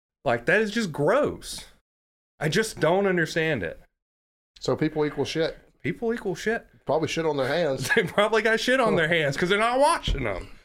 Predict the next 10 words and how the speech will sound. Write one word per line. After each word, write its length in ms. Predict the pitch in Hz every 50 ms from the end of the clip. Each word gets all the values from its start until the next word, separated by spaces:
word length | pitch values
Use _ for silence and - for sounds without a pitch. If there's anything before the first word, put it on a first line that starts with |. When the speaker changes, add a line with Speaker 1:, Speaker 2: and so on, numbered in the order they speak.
| _ _ -
Speaker 1:
God 320 | 190 - - 233 160 147
damn. 580 | 180 202 - - 226 185 123 92 95 - - - - -
Speaker 2:
Yeah, 300 | - 160 165 165 165 160
so, 160 | 151 - 180
I 60 | 170 170
mean, 400 | 175 175 175 170 165 147 - - - - - - _ _ _ _ _ _ _ _ _ _ _ _ _ _ _ _ _ _ _ - 156
Speaker 1:
Oh, 120 | 196 185 175
Speaker 2:
Like, 220 | 147 156 160 156 160
Speaker 1:
I 80 | 160
got, 40 | 175